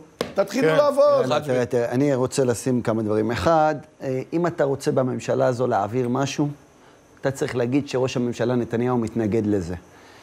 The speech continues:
Speaker 3: אם למשל רוצים להעביר עכשיו בהתיישבות בנייה של חמישים אלף בתים, צריך להגיד, "ראש הממשלה נתניהו מתנגד לזה", זה יעבור, זה אחד.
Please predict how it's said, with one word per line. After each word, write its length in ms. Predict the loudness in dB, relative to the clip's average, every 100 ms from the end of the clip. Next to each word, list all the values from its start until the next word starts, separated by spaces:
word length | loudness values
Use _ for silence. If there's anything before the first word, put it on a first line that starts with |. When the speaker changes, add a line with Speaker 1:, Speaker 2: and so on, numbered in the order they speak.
| -8 0
Speaker 3:
אם 120 | 4
למשל 340 | 4 2 2 0
רוצים 320 | 0 0 2
להעביר 280 | 2 2 0
עכשיו 220 | 0 0
בהתיישבות 920 | 2 0 2 0 0 4 4 2 -4 -20 -20 _
בנייה 560 | 0 4 6 8 6 2 -4 -20 -20 _
של 180 | -4 -2
חמישים 440 | 0 0 2 4
אלף 140 | 4 4
בתים, 340 | 2 2 0
צריך 220 | 0 2 2
להגיד, 220 | 4 4
"ראש 180 | 4 2
הממשלה 420 | 2 2 2 2
נתניהו 320 | 2 2 2
מתנגד 340 | 2 2 4
לזה", 240 | 4 4 4
זה 120 | 4
יעבור, 360 | 2 0 -4 0
זה 160 | 2
אחד. 180 | 2